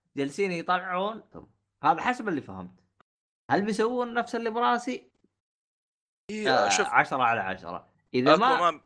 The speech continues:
Speaker 1: إذا، إذا، إذا والله الوضع عبط، فالله يكون في العون.
Speaker 2: شوف، شوف، هم ج-، زي ما قلت، أكوامان خلاص هذا حينزل قريب إن شاء الله. شازام حينزل برضه قريب. آه، بينزل في عام ألفين وعشرين تقريبًا أو تسعتاش، آه، سايبورغ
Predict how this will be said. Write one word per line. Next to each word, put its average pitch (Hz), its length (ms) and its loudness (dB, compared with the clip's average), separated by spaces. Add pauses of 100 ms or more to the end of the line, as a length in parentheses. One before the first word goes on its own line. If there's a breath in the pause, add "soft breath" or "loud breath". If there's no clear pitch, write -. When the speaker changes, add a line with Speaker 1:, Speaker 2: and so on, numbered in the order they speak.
(160)
Speaker 1:
إذا، 160 260 -4
إذا، 160 280 -6
إذا 156 280 -2
والله 185 580 2
الوضع 170 320 -6
عبط، 190 460 -6
فالله 147 600 -4
يكون 139 280 -8
في 127 60 -12
العون. 92 360 -10 (1000)
Speaker 2:
شوف، 170 100 -6
شوف، - 320 -8 (220)
هم 151 300 -10
ج-، 135 100 -2 (120)
زي 139 180 0
ما 110 100 -6
قلت، 95 200 -10
أكوامان 139 400 0
خلاص 101 320 -2
هذا 101 260 -4
حينزل 101 440 -6
قريب 104 280 -6
إن 92 60 -18
شاء 104 200 0
الله. 113 180 -6
شازام 117 360 -2
حينزل 113 400 -4
برضه 101 220 -4
قريب. 101 320 -6 (1000 soft breath)
آه، 110 220 4
بينزل 135 360 0
في 131 140 -2
عام 127 220 4
ألفين 139 400 -8
وعشرين 120 400 -8
تقريبًا 127 320 -6
أو 113 60 -10
تسعتاش، 143 720 0
آه، 113 100 -6
سايبورغ 98 440 -6